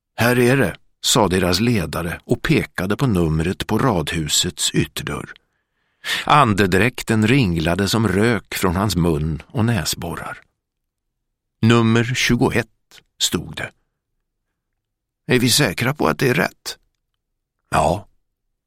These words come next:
"Var är Johnny?" "Han kommer när som helst."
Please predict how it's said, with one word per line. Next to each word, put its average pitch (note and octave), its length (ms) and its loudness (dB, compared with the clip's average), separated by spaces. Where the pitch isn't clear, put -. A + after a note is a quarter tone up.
"Var C#3+ 240 4
är D3 60 6
Johnny?" D3+ 460 4
"Han E2 260 0
kommer D#2+ 340 -4
när - 160 -4
som - 200 -6
helst." - 500 -6